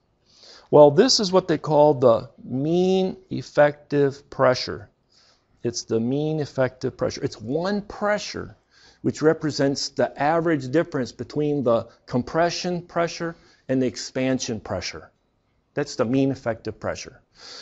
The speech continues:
So a lot of times you'll see, oh, the definition of the mean effective pressure is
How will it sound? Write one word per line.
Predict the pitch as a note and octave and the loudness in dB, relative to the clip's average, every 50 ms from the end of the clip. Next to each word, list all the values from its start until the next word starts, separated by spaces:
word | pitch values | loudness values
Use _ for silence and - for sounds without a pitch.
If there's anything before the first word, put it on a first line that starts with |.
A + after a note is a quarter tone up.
| - - _ | -20 -12 _
So | - - D#3 C3+ | 4 6 8 8
a | B2+ | 10
lot | C3 C#3+ E3 F#3+ | 10 10 10 8
of | F#3 - | 8 4
times | - D3+ C#3 C3+ B2+ | 2 0 2 2 0
you'll | C3+ A#2+ | -2 -2
see, | - - - C3 A#2+ - | -2 -2 -2 -2 2 4
oh, | F#3 A3 F#3 A#2+ - - - - - _ _ _ _ | 6 6 6 4 2 -4 -16 -20 -20 _ _ _ _
the | C3+ B2 | 2 6
definition | A#2+ B3 F#3 F#3 - - D#3 F3 G3 F#3+ - C3+ C3 | 8 8 6 6 4 2 2 4 4 2 2 0 0
of | A#2+ | 0
the | B2 | 2
mean | C3 D#3 E3 D#3 | 2 2 2 2
effective | C3+ - - C#3 B2+ - C#3 - | 0 0 -2 -2 -2 -2 -8 -4
pressure | - G3 A3 G#3 - - B2+ A#2+ | 0 2 2 2 2 0 2 4
is | B2+ C3+ C3 - - | 4 4 2 0 -4